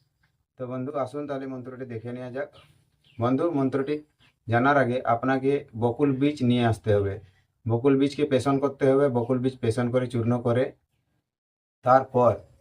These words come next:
এই মন্ত্রটি আপনি প্রয়োগ করবেন। মন্ত্রটি বকুল বীজ পেষণের উপরে ফুঁ দিবেন। মন্ত্রটি হল, "বিছা মাকড় আদি করি যত সব আছে, আমার এ মন্ত্রে তাদের বিষ না রয় কাছে।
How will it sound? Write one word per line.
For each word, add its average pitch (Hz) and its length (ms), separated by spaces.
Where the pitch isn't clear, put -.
এই 127 140
মন্ত্রটি 131 440
আপনি 127 360
প্রয়োগ 117 280
করবেন। 104 360
মন্ত্রটি 113 500
বকুল 117 280
বীজ 117 200
পেষণের 123 440
উপরে 127 340
ফুঁ 123 200
দিবেন। 101 360
মন্ত্রটি 143 440
হল, 151 100
"বিছা 123 360
মাকড় 139 460
আদি 131 180
করি 135 300
যত 123 300
সব 131 320
আছে, 123 340
আমার 127 360
এ 131 120
মন্ত্রে 123 320
তাদের 120 300
বিষ 123 340
না 117 120
রয় 113 180
কাছে। 107 400